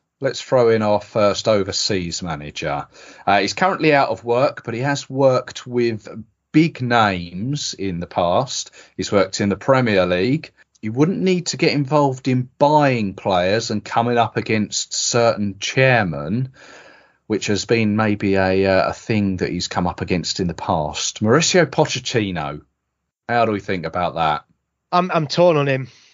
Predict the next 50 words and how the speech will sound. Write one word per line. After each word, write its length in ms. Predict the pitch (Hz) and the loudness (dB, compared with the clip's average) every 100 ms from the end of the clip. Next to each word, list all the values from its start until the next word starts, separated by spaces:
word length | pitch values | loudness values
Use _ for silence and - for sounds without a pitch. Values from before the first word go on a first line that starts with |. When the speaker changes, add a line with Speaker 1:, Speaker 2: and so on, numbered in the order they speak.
| - | -10
Speaker 2:
Russell, 400 | 147 135 - 139 | -6 -4 -2 0
and 120 | 139 | 0
I'd 100 | 139 | 0
be 80 | 160 | 0
<laughs> 40 | |
interested 440 | 190 - 185 - 139 | -2 0 -2 -2 -10
for 140 | - | -4
your 160 | 156 175 | 0 0
opinion 340 | - 127 117 | -2 -8 -8
on 120 | 113 | -8
him, 120 | 110 107 | -10 -12
actually, 300 | 117 - 123 | -12 -12 -10
because 340 | 139 160 139 | -8 -6 -6
he's, 260 | 147 139 - _ _ _ _ _ - | -6 -8 -12 _ _ _ _ _ -10
he 60 | 226 | -2
did 160 | 262 | 0
a 40 | 208 | 4
brilliant 360 | 240 226 185 | 4 4 2
job, 240 | 160 233 147 | 4 2 4
didn't 180 | 196 | 2
he, 100 | 156 | 2
at 100 | 135 | 0
Spurs? 440 | 131 - 170 156 127 | -2 2 4 4 2
He 80 | 131 | 0
did 160 | 139 | 0
a, 240 | 135 131 135 | 2 2 2
Speaker 1:
Yeah. 200 | 135 143 | 2 2
Speaker 2:
he 60 | |
did 140 | 147 127 | 0 -4
a, 20 | |
in 160 | 175 170 | -2 2
the 140 | 175 | 4
end, 260 | 170 160 139 | 4 2 -4
he 60 | |
did 140 | 131 127 | -4 -6
a 60 | |
really 220 | 120 123 117 | -4 -6 -4
good 160 | 120 | -8
job. 180 | 113 127 | -2 -2
It 60 | 160 | -2
seemed 220 | 247 233 | -4 -4
to 80 | - | -2
take 200 | 202 - | -4 -2
him 80 | |
a 40 | 156 | 0
while 220 | 151 139 | 0 0
to 100 | 139 | -2
get 240 | 131 117 | -4 -4
there, 240 | 101 107 123 | -8 -8 -6
but, 320 | 123 131 - | -2 -2 -4